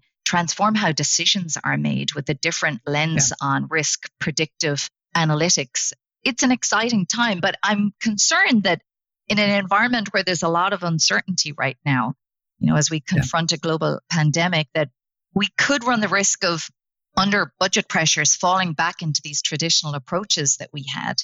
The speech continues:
Speaker 1: And I think it's even more important that we lean in more than ever to legal operations. It would just be a real mistake if we were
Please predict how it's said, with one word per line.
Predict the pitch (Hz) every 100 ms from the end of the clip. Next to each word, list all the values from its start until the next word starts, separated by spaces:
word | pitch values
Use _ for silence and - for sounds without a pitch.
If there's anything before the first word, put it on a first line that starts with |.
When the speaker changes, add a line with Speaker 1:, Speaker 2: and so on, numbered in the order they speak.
| -
Speaker 1:
And | 170
I | 170
think | 208 190
it's | 185 - - 208
even | 214 208 180
more | 170
important | 165 - 180 - 147
that | 151 143
we | 156 151
lean | 156 185 175
in | 151 143 143 _ 175
more | 170 175
than | 165 -
ever | 160 160
to | 139 139
legal | 135 143
operations. | 156 - 117 - - - - _ -
It | -
would | 185 -
just | -
be | 185
a | 170
real | 156 190 196 185
mistake | 165 - 156 135 120
if | 151 139 -
we | 156 151
were | 143 143